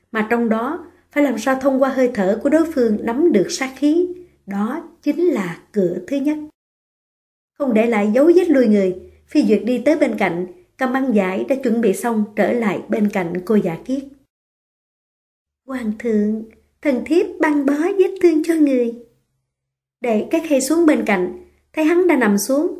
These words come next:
Phi Duyệt giương hai tay kéo vạt áo trước ngực hắn ra hai bên. Lòng ngực cường tráng, không có chút thịt dư, trên da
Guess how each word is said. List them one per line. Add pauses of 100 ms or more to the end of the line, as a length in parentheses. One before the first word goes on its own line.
(140)
Phi
Duyệt
giương
hai
tay (120)
kéo
vạt
áo
trước
ngực
hắn
ra
hai
bên. (760)
Lòng
ngực
cường
tráng,
không
có
chút
thịt
dư, (400)
trên
da